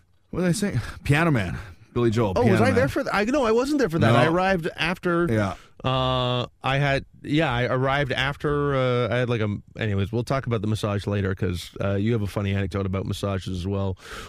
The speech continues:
Speaker 2: But I, uh,
Speaker 1: I
Speaker 2: I
Speaker 1: do?
Speaker 2: can't, well, we're, your trip to Mexico.
Speaker 1: Oh, that one.
Speaker 2: Yeah.
Speaker 1: Oh, that's a great one.
Speaker 2: Um, but, uh, so we'll talk about that, uh, later on. Uh, um, but, uh, so you were on stage and you said to him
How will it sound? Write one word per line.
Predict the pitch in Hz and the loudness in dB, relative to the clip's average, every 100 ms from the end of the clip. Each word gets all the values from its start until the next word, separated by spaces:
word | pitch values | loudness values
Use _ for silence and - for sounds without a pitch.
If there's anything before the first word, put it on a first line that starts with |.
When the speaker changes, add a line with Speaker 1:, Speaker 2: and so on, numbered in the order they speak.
| - | -4
Speaker 2:
But | 131 | 0
I, | 123 139 | 2 2
uh, | 135 123 107 | 2 2 4
Speaker 1:
I | |
Speaker 2:
I | 123 | 4
Speaker 1:
do? | 135 | 2
Speaker 2:
can't, | - - - - | 0 -8 -20 -4
well, | 208 247 | 0 0
we're, | 277 | 0
your | 233 233 | 0 0
trip | - 240 | 0 0
to | 226 | 0
Mexico. | 214 233 339 160 110 95 - | -2 -2 -2 0 0 0 0
Speaker 1:
Oh, | 107 120 | 2 4
that | 120 143 | 4 4
one. | 127 104 | 4 4
Speaker 2:
Yeah. | 147 202 190 117 | 4 4 4 4
Speaker 1:
Oh, | 113 | 2
that's | 120 107 | 2 0
a | |
great | 104 127 | 0 2
one. | 113 | 2
Speaker 2:
Um, | 151 156 151 147 143 143 - | 2 2 0 0 0 -2 -2
but, | 151 175 139 | 0 2 2
uh, | 170 160 151 147 139 | 2 4 4 4 2
so | 139 160 | 0 2
we'll | 147 | 2
talk | 180 | 2
about | 165 151 | 2 2
that, | 147 131 | 0 0
uh, | 143 131 127 123 120 | 0 2 2 2 0
later | 135 120 123 | 0 2 0
on. | 120 113 117 | 0 0 -2
Uh, | 123 120 113 - - _ | -2 -2 -2 -6 -16 _
um, | 120 117 110 104 | -4 -2 -2 -2
but, | 107 120 - | -2 -2 -2
uh, | 123 113 110 107 98 _ _ _ - | -2 0 0 -2 -4 _ _ _ -2
so | 156 | 2
you | 165 190 175 | 4 4 2
were | 156 156 | 2 2
on | 160 170 | 2 2
stage | - 185 160 147 170 | 2 2 2 2 0
and | 160 | 2
you | 160 | 2
said | 139 190 160 | 2 2 2
to | 175 147 | 2 2
him | 143 165 | 2 0